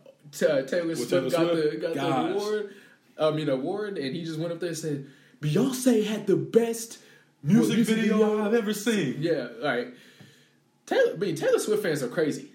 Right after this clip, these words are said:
Speaker 2: They are.
Speaker 1: But have you seen Twitter with Taylor K-, Swift fans? They really think Kanye's irrelevant.
Speaker 2: Oh, yeah. But
Speaker 1: They
Speaker 2: Kanye's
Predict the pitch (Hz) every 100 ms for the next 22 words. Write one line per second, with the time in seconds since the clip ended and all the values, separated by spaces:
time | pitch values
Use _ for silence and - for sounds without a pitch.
0 | _ - 139 - - - - 139 156 -
1 | 165 247 - 220 214 233 220 214 220 214
2 | 214 196 196 156 147 156 202 202 196 196
3 | 180 170 202 190 202 156 175 180 147 131
4 | 117 127 107 - - 113 110 87 - _
5 | _ _ - 160 165 185 196 170 160 147
6 | -